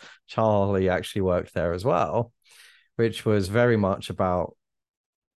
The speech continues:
encouraging us to bring our own offerings into the work that we do. So as I was starting to run more and more workshops,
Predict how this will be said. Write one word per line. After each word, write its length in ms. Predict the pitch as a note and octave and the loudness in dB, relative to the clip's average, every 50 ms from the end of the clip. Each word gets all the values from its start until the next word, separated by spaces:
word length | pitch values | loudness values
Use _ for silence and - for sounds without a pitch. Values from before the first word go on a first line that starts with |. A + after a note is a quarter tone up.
| _ _ - | _ _ -6
encouraging 840 | A#2 G#2 G#2 G#2 - - - A#2+ A2 A2 G#2 G2 - G#2 G2 F#2+ - | -2 -2 -2 -2 -4 -4 0 2 2 4 2 2 0 -2 -4 -4 -4
us 300 | G2+ G2 F#2+ - - - | -4 -4 -4 -6 -8 -10
to 260 | - - G2+ F#2+ F2+ | -6 -4 -2 -2 -2
bring 320 | F2+ - F#2 G2 G2+ G2 | -4 -4 -2 -2 0 2
our 320 | F#2+ F#2+ G2 F#2+ F#2+ F#2 F#2+ | 2 2 2 2 2 2 0
own 80 | F#2 | 0
offerings 720 | F2 - F2+ - - - E2+ E2+ E2 D#2+ E2+ E2 - - | -2 -4 -6 -8 -8 -8 -8 -8 -6 -8 -8 -10 -10 -10
into 300 | - F#2 F2+ E2+ - F2 | -8 -8 -8 -6 -6 -8
the 60 | E2+ | -6
work 340 | D#2+ F2+ F2+ E2 D#2+ - - | -4 -2 -2 -2 -2 -6 -10
that 100 | - - | -12 -10
we 100 | - F2 | -10 -12
do. 300 | E2+ - - - - D#2 - _ _ _ _ _ _ _ - - - _ _ _ _ _ | -10 -10 -10 -10 -12 -14 -14 _ _ _ _ _ _ _ -20 -20 -20 _ _ _ _ _
So 160 | - - F#2+ | -8 -4 -2
as 120 | G2 G2 G#2 | -2 2 2
I 60 | B2 | 4
was 140 | B2+ B2 - | 4 2 2
starting 300 | - - A#2 G#2+ G2 G2 | 2 0 0 0 0 -2
to 80 | A2+ | -2
run 200 | G#2+ G#2 G2+ G2 | 0 2 2 2
more 280 | G2 G2 G#2+ G#2 G2+ F#2+ | 2 2 2 2 2 2
and 80 | F#2 F#2 | 0 0
more 180 | F#2+ F2+ F2 | 0 -2 0
workshops, 960 | F2 G#2 A2+ A#2 A2 - - - - D2+ - - - - - - - - - | 0 2 2 2 2 0 -2 -6 -8 -8 -10 -10 -12 -10 -8 -8 -8 -8 -10